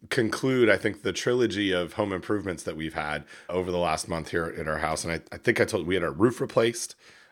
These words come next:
Well, I told you, I don't know if I told the listeners. And, um, also not out of,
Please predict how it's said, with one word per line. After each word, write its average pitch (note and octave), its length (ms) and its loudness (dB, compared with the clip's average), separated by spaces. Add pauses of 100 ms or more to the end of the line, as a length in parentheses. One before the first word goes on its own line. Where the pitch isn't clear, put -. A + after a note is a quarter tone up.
Well, F2+ 120 -2
I F2+ 60 4
told C#3+ 260 8
you, G#2 140 4
I F#2 40 2
don't F#2+ 140 0
know F#2 60 -4
if F2 100 -6
I E2+ 60 0
told E2 200 -8
the D#2+ 60 -8
listeners. D#2 420 -10
And, F2 460 -6 (340)
um, F2+ 220 -2
also A#2+ 300 6
not G2 380 0
out F2+ 140 0
of, E2+ 340 -4